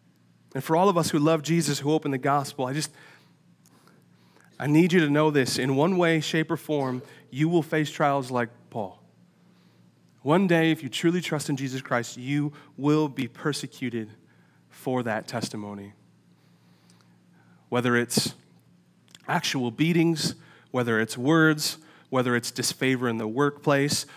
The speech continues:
whether it's losing friends or family, you will be persecuted for your testimony. But my prayer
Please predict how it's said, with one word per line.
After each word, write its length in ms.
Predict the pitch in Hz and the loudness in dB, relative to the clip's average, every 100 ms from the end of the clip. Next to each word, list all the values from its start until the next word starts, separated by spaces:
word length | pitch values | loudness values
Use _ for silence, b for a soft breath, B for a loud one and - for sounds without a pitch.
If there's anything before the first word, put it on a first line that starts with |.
| B | B
whether 240 | 135 123 117 | 0 2 0
it's 160 | 117 | 0
losing 360 | 123 147 135 120 | 2 4 4 0
friends 460 | - 151 156 156 | 0 2 4 2
or 160 | 147 127 | 0 -8
family, 420 | - 143 143 143 | -4 0 0 0
you 140 | 135 117 | -2 -2
will 220 | 139 156 | 0 0
be 100 | 139 | -2
persecuted 760 | - 156 143 - - 123 120 - B B | -4 -4 -4 -6 -6 -4 -4 -6 B B
for 200 | - 143 | -6 -4
your 140 | 123 113 | -4 -6
testimony. 680 | - 139 - 131 120 113 113 | -4 -4 -4 -6 -4 -4 -6
But 160 | 110 | -4
my 120 | 127 | -6
prayer 600 | - - 156 147 123 113 | -6 -4 2 4 2 -2